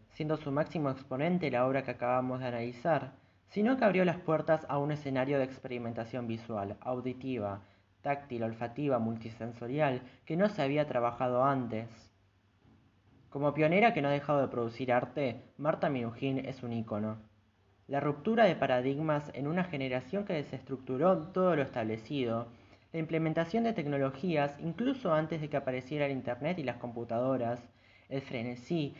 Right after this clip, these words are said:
y la sobrecarga de información que dejaron perplejos a los críticos de arte y transeúntes cerrados a lo nuevo. Todo en conjunto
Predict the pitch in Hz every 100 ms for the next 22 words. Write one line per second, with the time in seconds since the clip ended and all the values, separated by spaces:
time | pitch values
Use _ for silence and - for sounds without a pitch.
0 | - 127 127 - 131 131 190 214 190 147
1 | 143 120 123 - 165 147 123 123 165 170
2 | 165 139 - 185 196 160 143 147 131 131
3 | - 196 190 175 127 131 143 156 143 135
4 | 135 - - 143 143 147 147 165 208 208
5 | - 131 131 135 135 127 123 123 117 110
6 | 117 - _ _ _ _ _ 240 247 233
7 | 190 151 135 127 135 147 143 139 117 -